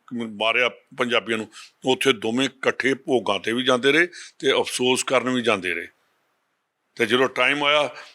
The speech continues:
ਤੇ ਪੋਲੀਟੀਕਲ ਆਦਮੀ ਇਹੋ ਜਿਹੇ ਹੁੰਦੇ ਆ, ਉਹਨਾਂ ਦੋਵਾਂ ਨੇ ਮੇਰੇ ਫਾਦਰ ਨੂੰ ਰਲ ਕੇ ਉੱਥੋਂ ਹਰਾ ਕੇ ਭੇਜਿਆ ਫਿਰੋਜ਼ਪੁਰ 'ਚੋਂ।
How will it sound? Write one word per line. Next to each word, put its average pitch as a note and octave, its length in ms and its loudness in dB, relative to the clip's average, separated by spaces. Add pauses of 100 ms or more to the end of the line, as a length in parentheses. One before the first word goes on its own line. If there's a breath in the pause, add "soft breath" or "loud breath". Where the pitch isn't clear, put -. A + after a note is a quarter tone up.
(200 loud breath)
ਤੇ A2+ 120 0
ਪੋਲੀਟੀਕਲ B2 460 0
ਆਦਮੀ A2 300 -2
ਇਹੋ G#2+ 160 0
ਜਿਹੇ B2 140 0
ਹੁੰਦੇ G#2 280 0
ਆ, - 100 2 (200)
ਉਹਨਾਂ A#2 200 0
ਦੋਵਾਂ A2+ 280 0
ਨੇ B2+ 60 0
ਮੇਰੇ A#2 200 2
ਫਾਦਰ G#2+ 320 -4
ਨੂੰ B2+ 200 -6 (280 soft breath)
ਰਲ G#2+ 300 0
ਕੇ - 140 -2
ਉੱਥੋਂ G#2+ 300 -2
ਹਰਾ G#2 160 2
ਕੇ G2 160 -14
ਭੇਜਿਆ F#2+ 380 -6 (560 loud breath)
ਫਿਰੋਜ਼ਪੁਰ G#2+ 500 0
'ਚੋਂ। - 200 -16